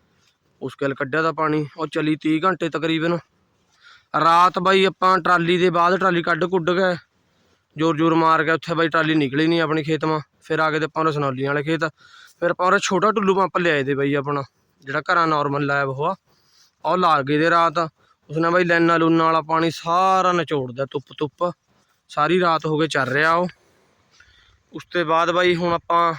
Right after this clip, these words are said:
ਉਰੇ ਗੇੜਾ ਗੂੜਾ ਮਾਰ ਕੇ ਪੰਪ ਲੈ ਚਲਾਂਗੇ ਚੱਕ ਕੇ। ਪੰਪ ਲਾਉਣਾ ਜਤਿੰਦਰ ਨੇ ਉਹ। ਦੂਆ ਪੰਪ ਆਪਾਂ ਰਾਤ ਘਰਾਂ ਲੈ ਗਏ ਤੇ ਬੜਾ।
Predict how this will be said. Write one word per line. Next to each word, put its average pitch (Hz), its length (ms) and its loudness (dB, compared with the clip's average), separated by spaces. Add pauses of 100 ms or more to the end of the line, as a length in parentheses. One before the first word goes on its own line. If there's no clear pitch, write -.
(140)
ਉਰੇ 156 200 -4
ਗੇੜਾ 160 180 -2
ਗੂੜਾ 156 160 -2
ਮਾਰ 151 360 0
ਕੇ 156 120 -2
ਪੰਪ 151 280 -4
ਲੈ 147 140 0
ਚਲਾਂਗੇ 147 240 -2
ਚੱਕ 143 280 -4
ਕੇ। 165 200 -2 (640)
ਪੰਪ 147 220 -6
ਲਾਉਣਾ 151 240 0
ਜਤਿੰਦਰ 135 440 -4
ਨੇ 151 200 0
ਉਹ। 165 160 0 (520)
ਦੂਆ 151 240 0
ਪੰਪ 151 260 -4
ਆਪਾਂ 151 180 -2
ਰਾਤ 151 180 0
ਘਰਾਂ 156 260 0
ਲੈ 139 140 0
ਗਏ 139 80 0
ਤੇ 147 100 -2
ਬੜਾ। 160 280 0